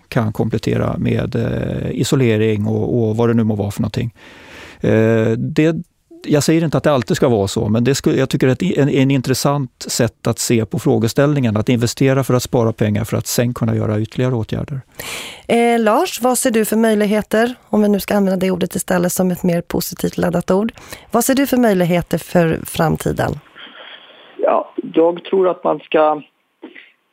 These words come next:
Speaker 3: Möjligheter, ja, eh, jag skulle säga så här att man kanske ska börja vända sig om och vi tittar väldigt mycket nu på teknik och hur man kan lösa och så vidare och vi pratar taxer och,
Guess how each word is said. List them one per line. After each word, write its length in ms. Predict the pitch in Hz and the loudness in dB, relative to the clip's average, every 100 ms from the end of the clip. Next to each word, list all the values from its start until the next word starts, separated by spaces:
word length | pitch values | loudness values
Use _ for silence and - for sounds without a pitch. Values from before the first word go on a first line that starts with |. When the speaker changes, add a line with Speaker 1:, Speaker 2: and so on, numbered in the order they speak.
| 339 285 | -20 -12
Speaker 3:
Möjligheter, 680 | 110 151 160 135 170 175 | -2 0 2 2 0 0
ja, 300 | 135 147 170 | 0 2 0
eh, 120 | - - - - - - - _ _ - _ _ | 0 -2 -6 -12 -16 -16 -16 _ _ -20 _ _
jag 200 | 160 156 | -2 -2
skulle 220 | - 190 | 0 -4
säga 280 | 175 185 151 | 0 0 0
så 100 | 156 | 0
här 60 | 143 | -2
att 120 | - | 0
man 140 | 151 | -2
kanske 220 | 135 151 156 | -2 -6 -4
ska 180 | - | -4
börja 280 | 147 147 143 | 0 2 0
vända 420 | 143 151 139 139 | 0 -2 0 -2
sig 100 | 135 | 0
om 160 | 139 139 | 0 0
och 120 | 135 107 _ _ _ | -2 -4 _ _ _
vi 140 | 139 | -6
tittar 380 | 147 165 160 147 | -2 -2 0 -2
väldigt 340 | 143 143 139 147 | 0 -2 -2 -6
mycket 220 | 135 131 | -6 -4
nu 80 | 127 | -4
på 140 | - | -6
teknik 600 | - 123 123 123 131 - | -8 -6 -2 -2 -4 -2
och 320 | 120 117 113 _ _ | 0 0 -2 _ _
hur 120 | - 135 | -4 -2
man 120 | 123 | 0
kan 180 | 131 131 | 0 0
lösa 440 | 127 117 - 156 | 2 0 -2 -6
och 60 | 147 | -2
så 100 | 156 | -2
vidare 360 | 143 113 117 | -2 0 0
och 100 | 120 | 0
vi 60 | 127 | -2
pratar 300 | - 123 123 | -2 -4 -4
taxer 760 | - 127 - - - 127 123 | -2 -4 -4 -20 -6 -2 0
och, 200 | 123 120 | 0 -2